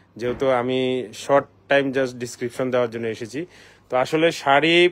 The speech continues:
প্রতিটা শাড়ি all over কাজ করা থাকবে। যারা আগে নিয়েছেন, অনেকে কমপ্লেন করতে পারেন যে আমরা তো আগে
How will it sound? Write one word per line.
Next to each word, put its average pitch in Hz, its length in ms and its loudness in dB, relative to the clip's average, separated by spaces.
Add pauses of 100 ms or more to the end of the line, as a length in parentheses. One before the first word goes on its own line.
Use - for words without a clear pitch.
প্রতিটা 156 380 0
শাড়ি 165 520 2
all 143 220 4
over 151 200 2
কাজ 139 220 -2
করা 143 160 0
থাকবে। 143 360 -2
যারা 135 400 4
আগে 127 260 -2
নিয়েছেন, 139 420 -2
অনেকে 139 280 -4
কমপ্লেন 139 420 -2
করতে 143 220 -4
পারেন 135 340 -2
যে 135 240 -2
আমরা 127 220 -2
তো 135 120 -2
আগে 127 380 0